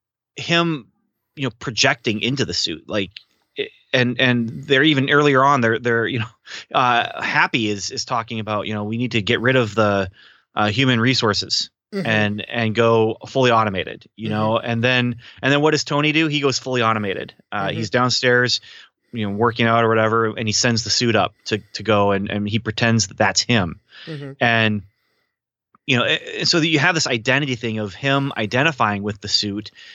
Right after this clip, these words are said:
Speaker 1: him, he's still controlling the suit. It's still, for him, it's all about control.
Speaker 2: Mm-hmm.
Speaker 1: And it's the same thing for Happy. You know, you can control human resources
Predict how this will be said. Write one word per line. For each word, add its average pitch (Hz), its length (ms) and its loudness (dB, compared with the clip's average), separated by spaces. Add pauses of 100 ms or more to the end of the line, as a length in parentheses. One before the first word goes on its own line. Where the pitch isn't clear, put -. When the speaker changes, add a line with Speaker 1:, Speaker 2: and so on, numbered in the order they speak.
(100)
Speaker 1:
him, 147 240 2
he's 131 180 -2
still 175 180 2
controlling 143 680 0
the 101 60 -2
suit. - 220 -6
It's - 100 -4
still, - 440 2
for 127 140 -4
him, 185 200 2
it's 123 80 -4
all 120 100 2
about 104 200 -2
control. 98 580 -4 (100)
Speaker 2:
Mm-hmm. 143 200 -12
Speaker 1:
And 127 80 -2
it's 226 140 2
the 247 80 0
same 208 200 0
thing 147 120 -2
for 123 80 -8
Happy. - 360 -6 (140)
You 113 120 -8
know, 107 180 -8
you 147 420 -10
can 135 160 -4
control 123 720 0 (320)
human 127 220 2
resources - 760 0